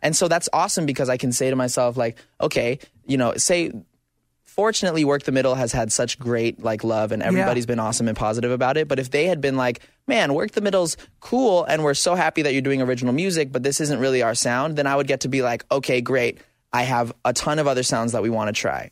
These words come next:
Speaker 1: And the
Speaker 2: Cool.
Speaker 1: best thing is that they're, my fans are so patient with me. They've been on this journey with me, and they've been so incredible that I get to,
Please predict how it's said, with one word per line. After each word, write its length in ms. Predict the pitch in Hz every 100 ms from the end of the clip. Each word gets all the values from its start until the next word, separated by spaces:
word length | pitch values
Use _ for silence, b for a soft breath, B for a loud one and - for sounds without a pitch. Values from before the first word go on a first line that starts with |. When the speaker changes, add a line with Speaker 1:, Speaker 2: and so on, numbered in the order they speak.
| -
Speaker 1:
And 180 | 131 143
the 40 |
Speaker 2:
Cool. 40 | 135
Speaker 1:
best 220 | 156 -
thing 140 | 175
is 80 | 151
that 160 | 135 113
they're, 260 | 123 110
my 160 | 117 120
fans 340 | - 131 131
are 80 | 117
so 220 | - 127
patient 420 | 117 - 127 135 120
with 100 | 123
me. 100 | 117
They've 160 | 117
been 120 | 113 131
on 120 | 127
this 120 | 123
journey 300 | 117 123 123
with 140 | 123 123
me, 220 | 120 120 B B -
and 100 | 123
they've 120 | 117
been 160 | 127 123
so 240 | - 139
incredible 560 | 127 - 117 127 139 139
that 100 | 120
I 100 | 117
get 220 | 117 104
to, 400 | - 123 117 113